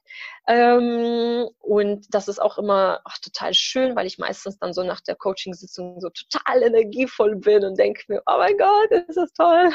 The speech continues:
<laughs> Und, ähm,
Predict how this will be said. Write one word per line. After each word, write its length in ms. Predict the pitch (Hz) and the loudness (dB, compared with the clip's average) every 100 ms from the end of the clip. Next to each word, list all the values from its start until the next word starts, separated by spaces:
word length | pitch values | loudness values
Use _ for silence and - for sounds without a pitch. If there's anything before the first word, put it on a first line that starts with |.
| - | 4
<laughs> 1300 | 302 - - - - - 494 - - - 320 269 247 _ | 2 4 4 2 -2 -4 -2 0 0 0 0 -2 -6 _
Und, 560 | - 226 220 220 226 - - 196 | 4 6 6 4 -2 -6 -4 2
ähm, 720 | 202 202 208 202 208 208 208 | 2 4 2 2 -2 -4 -8